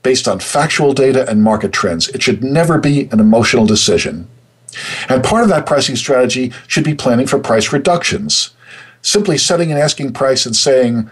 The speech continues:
"I guess we'll reduce it if it doesn't sell," terrible strategy. This usually results in a listing getting stale and the house taking longer to sell and ultimately selling for less money.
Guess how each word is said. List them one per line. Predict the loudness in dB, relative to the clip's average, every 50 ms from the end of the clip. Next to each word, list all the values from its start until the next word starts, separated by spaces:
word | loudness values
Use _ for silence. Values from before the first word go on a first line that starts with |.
| -12 -20 _ _ _ _ -4
"I | -2
guess | -2 0 0 2
we'll | 2 2
reduce | 2 2 2 2 2 0 0
it | 0
if | 0 0
it | 0 0
doesn't | 0 0 0 0 0
sell," | 0 2 2 2 4 4 2 0 -2 -6 _ _ _ _ _ _ _ _ _ -8
terrible | -6 -4 -2 0 2 2 2 2 2 0
strategy. | 0 0 0 0 2 2 0 -2 -4 -8 -10 -10 -12 -14 -16 -18 -20 _ -20 -18 -8 -2
This | -2 -2 0 2
usually | 2 2 2 2 2 2
results | 2 2 2 2 2 0 2 2
in | 2 2
a |
listing | 2 2 0 0 -2 -2 0
getting | 0 2 2 2
stale | 0 0 0 2 2 4 4 4 2 0 -2 -4 -14 -20 -18 -8 -4
and | -2 0
the | 0 0
house | 2 0 0 0 0
taking | -2 -2 -2 0 0 2 2
longer | 4 2 2 2 2 0
to | 0
sell | 0 0 2 2 4 4 2 2 0 -4 -10 -6 -4
and | -4 0
ultimately | 0 2 2 2 2 2 0 0 0 0 -2 -2 -4 _ _ _ -6
selling | -4 -2 0 0 0 0 0
for | 0 0 0
less | 2 2 0 0 0 -2
money. | 0 0 2 2 2 0 -2 -4 -12 -18